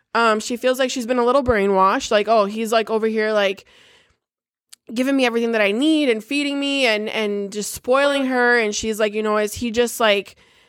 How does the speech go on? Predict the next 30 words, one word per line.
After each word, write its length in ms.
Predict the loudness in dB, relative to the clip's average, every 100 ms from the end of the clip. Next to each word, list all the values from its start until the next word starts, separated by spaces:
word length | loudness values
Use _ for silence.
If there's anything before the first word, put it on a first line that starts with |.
| _ _ _
it's, 220 | 0 0 -2
it's 140 | 0
a 40 | 2
very 340 | 2 2 2
internal, 540 | 0 -2 -4 0 2 4
like, 240 | 2 2
uh, 380 | 2 2 2 0
like, 280 | 0 -2 0
is 200 | -2 -2
he 180 | -2 -2
fucking 360 | -2 -2 0
with 160 | -2 -2
me 180 | -2 0
or 60 | 0
is 100 | -2
he 60 |
being 220 | -2 -2 -2
serious? 540 | -4 -4 -6 -8 -6
You 60 | -4
know 60 |
what 80 | -2
I 40 |
mean? 320 | -2 -4 -4 0
But 260 | 0 0
from 280 | -4 -4 0
that, 280 | 0 0 0
love 220 | -4 -4
blooms. 460 | -4 -4 -4 -8 -12 _ _ _ _ 0
Um, 560 | 2 4 2 0 -6 -14 _ _ _ _ _ _ -20 -20 _
the 60 | _